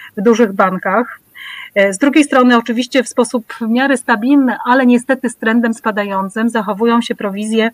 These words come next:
które są powiązane z funduszami inwestycyjnymi. Ma to związek ze zmianami regulacyjnymi. Więc, e, e,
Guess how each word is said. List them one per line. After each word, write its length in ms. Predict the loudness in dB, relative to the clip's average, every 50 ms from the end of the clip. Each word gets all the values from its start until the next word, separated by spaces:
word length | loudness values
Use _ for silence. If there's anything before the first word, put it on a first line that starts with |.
| _ _ _ _ -20 -20 -20 -20 _ 0
które 140 | 2 2 2
są 160 | 4 2 0
powiązane 460 | 2 0 0 0 0 0 2 0 0
z 80 | -2 -2
funduszami 440 | -6 -6 -6 -4 -2 -2 0 0
inwestycyjnymi. 680 | -2 -2 -4 -6 -8 -12 -10 -8 -8 -8 -6 -8 -6 -2
Ma 120 | -2 -2 -2
to 120 | -2 -4
związek 480 | -4 0 0 0 0 0 -2 -4 -4 -4
ze 120 | -6 -6
zmianami 380 | -6 -4 -4 -2 -2 -2 -2 -4
regulacyjnymi. 880 | -4 -4 -4 -4 -4 -4 -4 -8 -8 -6 -6 -6 -6 -8 -10 -10 -10 -10 -12 _ _ -20 -18 -18 -16 -16 -16 -10 0 2
Więc, 380 | 4 6 6 4 2 0 2
e, 40 | 4
e, 340 | 6 6 6 6 6 6 4